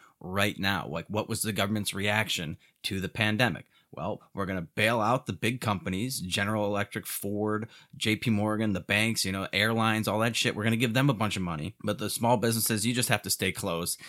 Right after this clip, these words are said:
And, uh, here's six hundred bucks to get you through the rest of the year. The exact same thing is going to happen with this infrastructure plan.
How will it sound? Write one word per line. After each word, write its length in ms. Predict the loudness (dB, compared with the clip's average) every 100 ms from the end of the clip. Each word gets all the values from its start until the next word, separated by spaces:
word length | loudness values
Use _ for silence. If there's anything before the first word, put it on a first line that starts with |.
| -10
And, 260 | -2 0 2
uh, 120 | 0
here's 200 | 0 0
six 240 | 0 0 0
hundred 240 | 0 -2
bucks 300 | -2 -2 -4
to 80 | -4
get 180 | -4 -6
you 60 |
through 180 | -6 -6
the 80 | -4
rest 240 | -2 -2
of 80 | -2
the 60 | -6
year. 300 | -6 -6 -10 _ 0
The 140 | 2
exact 500 | 2 0 2 0 0
same 320 | 0 2 2
thing 400 | 2 0 0 -4 -12 -8
is 180 | -2 -2
going 300 | 0 -2 0
to 60 | -2
happen 560 | 2 2 2 -2 -4 -8 _
with 260 | -4 -4 -2
this 220 | -4 0
infrastructure 640 | -2 -2 -6 -4 -6 -6 -8
plan. 300 | -10 -10